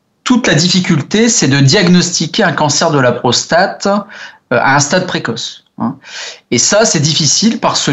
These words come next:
que le cancer de prostate à un stade précoce ne donne pas de symptômes. Contrairement à l'adénome de prostate, hein, l'hypertrophie bénigne de la prostate qui va s'accompagner de signes, c'est-à-dire des difficultés à uriner, hein,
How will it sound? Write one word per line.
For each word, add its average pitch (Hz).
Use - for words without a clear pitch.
que 190
le 160
cancer 147
de 139
prostate 143
à -
un 214
stade -
précoce 180
ne 143
donne 165
pas 190
de 185
symptômes. 110
Contrairement 160
à 104
l'adénome 147
de 113
prostate, 170
hein, 120
l'hypertrophie 143
bénigne 131
de 117
la 107
prostate -
qui 135
va 139
s'accompagner 143
de 113
signes, 202
c'est-à-dire 113
des 107
difficultés 135
à 104
uriner, 107
hein, 117